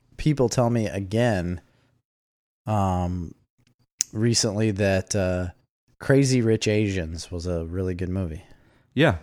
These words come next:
Speaker 2: I, I talked about that on
Speaker 1: I
Speaker 2: the
Speaker 1: know,
Speaker 2: podcast.
Speaker 1: and you, and that's where I had gotten it from. It was you saying it was pretty good, and then I just had more, more people say it was really good. So now it intrigues me to see it 'cause I still have not, and it just, it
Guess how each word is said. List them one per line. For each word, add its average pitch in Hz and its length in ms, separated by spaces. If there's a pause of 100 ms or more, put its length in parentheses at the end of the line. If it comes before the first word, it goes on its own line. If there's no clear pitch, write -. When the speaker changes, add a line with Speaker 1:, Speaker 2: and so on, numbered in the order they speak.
(140)
Speaker 2:
I, 117 220
I 143 220
talked - 340
about 82 200
that 82 80
on 85 60
Speaker 1:
I - 40
Speaker 2:
the 120 60
Speaker 1:
know, 151 200
Speaker 2:
podcast. 92 160
Speaker 1:
and 104 100
you, 120 160
and 120 200
that's 117 220
where 113 220
I 101 100
had 95 140
gotten 120 340
it 104 100
from. 101 300
It 101 40
was 98 180
you 117 380
saying 98 340
it 87 60
was 78 120
pretty 101 220
good, 120 420 (580)
and 123 100
then 127 80
I 127 60
just 123 180
had 127 140
more, 147 360
more 170 240
people 107 260
say 95 180
it 85 80
was 87 100
really 87 200
good. 95 260
So 127 120
now 160 240
it 113 100
intrigues 120 400
me 120 120
to 101 80
see 139 300
it 90 200 (840)
'cause 117 120
I 113 60
still 156 260
have 127 180
not, 90 360 (680)
and 127 140
it 117 100
just, 127 480 (380)
it 139 160